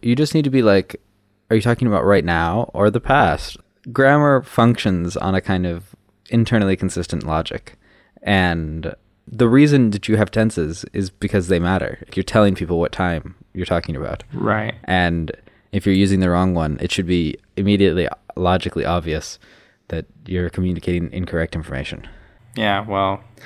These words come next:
Speaker 1: It's like if you said last night when you were talking about the morning when you got up, it's like, "What are you talking about?" Like, that's just silly.
Speaker 2: Yes, it is silly, but I just,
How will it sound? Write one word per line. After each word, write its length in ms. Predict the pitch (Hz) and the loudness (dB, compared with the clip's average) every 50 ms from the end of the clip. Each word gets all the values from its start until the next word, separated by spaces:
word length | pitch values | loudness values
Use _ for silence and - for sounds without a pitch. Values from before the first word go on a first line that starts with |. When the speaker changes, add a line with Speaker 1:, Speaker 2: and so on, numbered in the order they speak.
| - - | -20 -6
Speaker 1:
It's 100 | - - | 0 2
like 100 | 139 131 | 4 4
if 80 | 127 123 | 6 4
you 60 | 117 | 4
said 220 | 110 - 127 113 95 | 4 4 4 6 6
last 280 | 101 101 98 98 - | 6 4 4 4 2
night 160 | 104 101 98 69 | 2 4 4 4
when 80 | 87 | 2
you 80 | 87 85 | 0 0
were 60 | 85 | 0
talking 220 | - 90 82 92 90 | 0 0 0 0 -2
about 140 | 82 73 - | -2 -2 -2
the 60 | 87 | -2
morning 360 | 85 87 90 90 90 85 78 | -2 0 0 0 0 -2 -2
when 80 | 78 78 | -4 -6
you 100 | 73 73 | -4 -4
got 160 | 78 73 78 | -4 -2 -2
up, 160 | 82 - - | -4 -4 -6
it's 100 | - - | -8 -10
like, 140 | 80 76 71 - - - | -10 -10 -12 -14 -18 -12
"What 220 | - 62 87 98 | -6 -4 -2 -2
are 40 | 98 | -2
you 60 | 92 | -2
talking 320 | - - 90 87 - 85 | -2 -2 -2 -2 -4 -8
about?" 220 | 71 - - - - _ - - | -12 -12 -12 -14 -14 _ -14 -12
Like, 180 | 82 82 _ | -12 -10 _
that's 260 | - 82 80 - - | -6 -6 -6 -8 -8
just 380 | - 82 - - - - _ - | -8 -8 -8 -10 -12 -14 _ -14
silly. 400 | - - - 87 76 - - - - _ _ _ _ _ _ _ _ - | -10 -6 -4 -4 -4 -6 -8 -14 -18 _ _ _ _ _ _ _ _ -4
Speaker 2:
Yes, 320 | - 120 101 98 - - - - | -2 -2 -2 -2 -6 -10 -4 0
it 80 | 113 | 2
is 160 | 127 139 135 - | 2 2 2 2
silly, 380 | - 101 98 98 95 - - - - _ _ _ - | -2 -2 -2 -2 -6 -8 -10 -14 -20 _ _ _ -6
but 160 | - 104 98 - - - - _ - - _ - - - | -4 -4 -4 -4 -10 -20 -20 _ -20 -20 _ -20 -14 -10
I 60 | - 107 | -8 -6
just, 260 | - 113 107 - | -6 -6 -6 -8